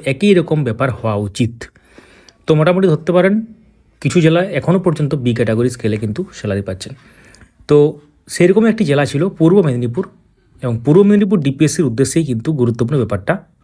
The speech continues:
উঠে এলো। তো আমরা একদম সরাসরি চলে যাব অফিস, আহ, মেমোরান্ডাম যেটা পাবলিশ হয়েছে আঠারো দুই দু হাজার পঁচিশ, একদম, আহ, স্কুল এডুকেশন ডিপার্টমেন্টের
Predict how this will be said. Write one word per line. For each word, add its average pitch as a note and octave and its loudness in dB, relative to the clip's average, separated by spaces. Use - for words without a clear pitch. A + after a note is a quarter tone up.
উঠে A#2 0
এলো। F#2 -6
তো - 0
আমরা E3+ 4
একদম A#3+ 0
সরাসরি F#3+ 0
চলে E3 2
যাব C#3 -2
অফিস, - -2
আহ, C#3 2
মেমোরান্ডাম C#3 2
যেটা C3 -2
পাবলিশ C#3+ 2
হয়েছে C#3 0
আঠারো F#3 2
দুই G3+ 0
দু C3+ -2
হাজার A#2+ 0
পঁচিশ, A#2 -8
একদম, B2 -2
আহ, A#2+ 0
স্কুল F3+ 2
এডুকেশন D3 0
ডিপার্টমেন্টের B2+ 0